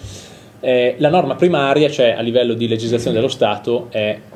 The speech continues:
la legge sul diritto d'autore, la sei tre tre del quarantuno, che è la legge che abbiamo già citato, e in particolare gli articoli che si occupano della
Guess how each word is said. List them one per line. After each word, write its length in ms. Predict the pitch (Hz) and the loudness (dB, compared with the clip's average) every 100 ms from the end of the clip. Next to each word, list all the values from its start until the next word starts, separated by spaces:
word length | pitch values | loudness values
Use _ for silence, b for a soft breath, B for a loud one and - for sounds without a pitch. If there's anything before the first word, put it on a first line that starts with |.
| - | -6
la 120 | 143 | -2
legge 180 | 131 120 | 0 -2
sul 140 | 117 113 | -6 -8
diritto 260 | 110 107 | -6 -4
d'autore, 400 | 107 107 101 98 113 | -6 -4 -8 -8 -8
la 180 | 110 - | -8 -8
sei 180 | - 113 | -6 -4
tre 100 | 110 | -2
tre 120 | 113 | 0
del 120 | 104 | 0
quarantuno, 460 | - 120 120 113 110 | 0 -2 -2 -4 -2
che 120 | 110 | 0
è 20 | |
la 80 | 104 | 0
legge 460 | 101 101 104 101 107 - | -2 -4 -2 -4 -6 -8
che 80 | |
abbiamo 200 | 104 104 | -4 -4
già 120 | 104 104 | -4 -4
citato, 580 | 120 107 95 104 113 B B B | -2 -2 -2 -4 -4 B B B
e 80 | 123 | -2
in 60 | |
particolare 480 | 117 143 127 117 120 | -2 0 2 2 2
gli 60 | 117 | 0
articoli 480 | 113 123 110 110 | -2 -6 -2 -4
che 120 | 107 - | -4 0
si 100 | 127 | 0
occupano 320 | 117 110 113 | 0 -4 -2
della 460 | 113 110 107 - | 0 2 -2 -6